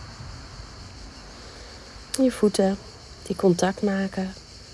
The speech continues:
met de grond waar je nu zit of staat. En je mag eens wiebelen met je tenen. En het is heel mooi, nu is het zomer. Heb je misschien blote voeten en voel je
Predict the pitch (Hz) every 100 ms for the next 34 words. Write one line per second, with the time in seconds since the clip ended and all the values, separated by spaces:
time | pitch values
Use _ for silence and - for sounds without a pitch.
0 | - - 175 190 - 147 170 - - -
1 | - - - - - - - - 170 170
2 | 180 170 - 175 - - - - - -
3 | - - - - - - - - 139 131
4 | 175 - - - - - - - - -
5 | - - - - - - - - - -
6 | - - - - - - - - - -
7 | - - - - - 214 208 190 170 156
8 | 185 190 214 208 175 175 - 165 175 196
9 | 247 311 - - - - - - - -
10 | - - 185 - 185 190 185 180 180 180
11 | 175 175 - - - - - - 180 170
12 | 175 - 143 143 165 160 170 - - -
13 | - 190 185 - 190 175 160 175 175 -
14 | 196 - 208 175 - 226 233 220